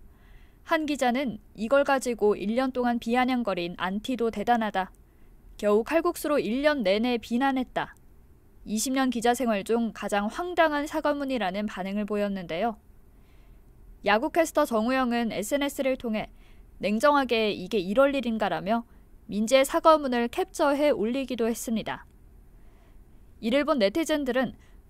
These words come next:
"고작 저런 일로 사과한다니, 칼국수 몰라서 사과문까지 써야 하냐. 범죄도 아니고 팍팍하다." 등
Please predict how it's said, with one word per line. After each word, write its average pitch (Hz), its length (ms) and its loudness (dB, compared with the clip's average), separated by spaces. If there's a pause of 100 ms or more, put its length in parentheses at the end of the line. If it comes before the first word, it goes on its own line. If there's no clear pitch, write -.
(120)
"고작 226 360 2
저런 233 320 2
일로 208 260 2
사과한다니, 254 760 0 (520)
칼국수 339 440 4
몰라서 247 480 2
사과문까지 285 720 0
써야 277 260 0
하냐. 214 380 -2 (720)
범죄도 220 420 4
아니고 208 380 0
팍팍하다." 339 720 0
등 247 200 0